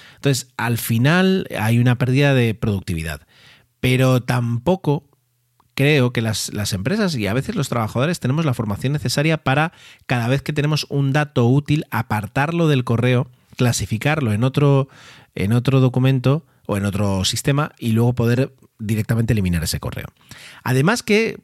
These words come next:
quiero decir, todos los que trabajamos en una oficina o trabajamos con, tocando, digamos, un ordenador, un, la parte ofimática,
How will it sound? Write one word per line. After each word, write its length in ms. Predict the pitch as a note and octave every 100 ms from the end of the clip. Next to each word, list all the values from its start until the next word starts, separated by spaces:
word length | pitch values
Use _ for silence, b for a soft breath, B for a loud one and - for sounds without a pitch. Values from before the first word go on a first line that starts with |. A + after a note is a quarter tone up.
| _ _ _ _ _ _ _ - - - - - -
quiero 160 | D#3
decir, 160 | C3+ B2
todos 160 | F3
los 100 | G3
que 280 | - D#3+ C#3
trabajamos 480 | B2+ A#2+ A#2 D3 C#3+
en 60 | C3+
una 100 | B2+
oficina 500 | A#2+ - D#3 C#3 B2
o 80 |
trabajamos 640 | G#2+ A2 G#2+ B2 B2 A2 - - - -
con, 300 | G2+ F#2 E2
tocando, 480 | - F2 C3+ C#3 A2+
digamos, 320 | A2 A#2 A2
un 80 | A2+
ordenador, 400 | G#2 G#2 B2 B2+
un, 320 | G#2+ - -
la 140 | - E2+
parte 220 | A2 B2
ofimática, 540 | - G#2 G2+ A#2+ D3